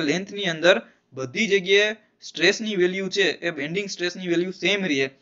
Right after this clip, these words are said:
તેના માટે આપણે શું કરી શકીએ? તો કે તેનો જે cross sectional part છે એ change કરી શકીએ. મતલબ કે એની શરૂઆત છે એ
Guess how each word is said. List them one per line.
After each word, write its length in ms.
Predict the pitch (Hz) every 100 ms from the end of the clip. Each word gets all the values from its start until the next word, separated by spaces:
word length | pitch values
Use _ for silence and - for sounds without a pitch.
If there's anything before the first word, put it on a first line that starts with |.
| _ -
તેના 220 | 165 185
માટે 160 | 185 180
આપણે 200 | 175 180 180
શું 140 | 208 196
કરી 200 | 170 160
શકીએ? 280 | 147 156 165 - _ _
તો 80 | 170 180
કે 100 | 196 175
તેનો 200 | 175 226 - - _ _ -
જે 100 | 165 -
cross 220 | 147 190 -
sectional 380 | 214 233 214 202 180
part 200 | 185 185
છે 120 | 196 156 120 _ - 151
એ 40 | 214 -
change 200 | 160 196 220 -
કરી 200 | 165 170
શકીએ. 280 | 135 127 107 _ _ _ -
મતલબ 300 | 139 160 170 202
કે 80 | 220 220 _ _ _ _ _ _ _ -
એની 260 | 147 190 185
શરૂઆત 400 | 156 156 202 196 196
છે 120 | 208 156 131 _ _ _
એ 140 | -